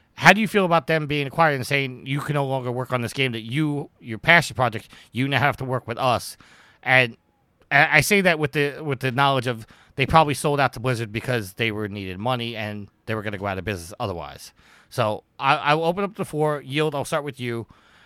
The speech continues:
I know you're not into battle royales, and I know you're not into, you know, all this wizard-based stuff, but how do you feel about a, a, a company like this being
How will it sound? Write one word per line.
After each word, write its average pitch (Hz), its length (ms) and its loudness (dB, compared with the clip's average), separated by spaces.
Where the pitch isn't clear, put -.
I 131 120 4
know 151 100 4
you're 165 180 2
not 165 200 4
into 151 560 -2
battle 143 300 2
royales, 131 480 0
and 110 80 -4
I 104 80 -2
know 123 100 0
you're 135 100 -2
not 135 180 -2
into, 127 460 -4
you 135 80 -8
know, 123 100 0
all 127 220 0
this 123 200 -4
wizard-based 120 560 -2
stuff, 120 320 0
but 160 420 6
how 160 200 6
do 175 80 4
you 170 100 -2
feel 160 200 0
about 139 240 4
a, 120 160 -8
a, 113 280 -4
a 113 80 -8
company 123 320 -4
like 104 160 -6
this 107 160 -8
being 110 480 -6